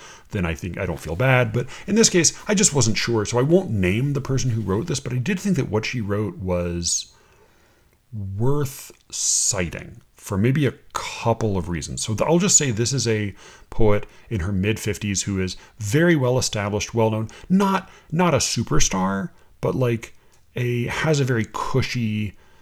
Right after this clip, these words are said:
sinecure in academia and, uh, and has published many books and gotten many national fellowships and, and awards and things. So,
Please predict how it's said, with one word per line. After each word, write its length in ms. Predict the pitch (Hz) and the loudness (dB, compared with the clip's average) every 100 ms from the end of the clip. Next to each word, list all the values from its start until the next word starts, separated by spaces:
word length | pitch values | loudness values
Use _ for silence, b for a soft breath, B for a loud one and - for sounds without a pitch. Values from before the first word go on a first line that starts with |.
| b b - | b b -12
sinecure 920 | - - 143 135 143 135 127 127 - | -4 0 0 0 2 2 4 2 0
in 220 | - 107 | -2 -2
academia 760 | 104 92 120 139 131 127 120 - | -2 -2 2 4 4 2 0 -2
and, 580 | - 107 107 107 104 - b b b b | -4 -2 -2 -2 -2 -4 b b b b
uh, 380 | - 104 104 107 | -6 -2 -2 -2
and 180 | 147 117 | -2 -2
has 140 | 110 113 | 0 0
published 320 | 120 120 113 | 0 0 2
many 160 | 113 | 0
books 240 | 101 98 - | 2 0 0
and 100 | 104 | 0
gotten 280 | 90 92 90 | 0 0 0
many 220 | 90 90 | 0 0
national 580 | 80 82 - 95 85 82 | -2 -4 -4 -2 -2 -4
fellowships 720 | - - 82 82 - 80 87 | -6 -6 -2 -4 -4 -6 -6
and, 300 | 80 80 80 | -6 -8 -8
and 140 | 78 | -8
awards 320 | 78 76 73 | -6 -6 -6
and 120 | 73 | -12
things. 200 | - - | -12 -14
So, 280 | - 104 92 | -8 -4 -4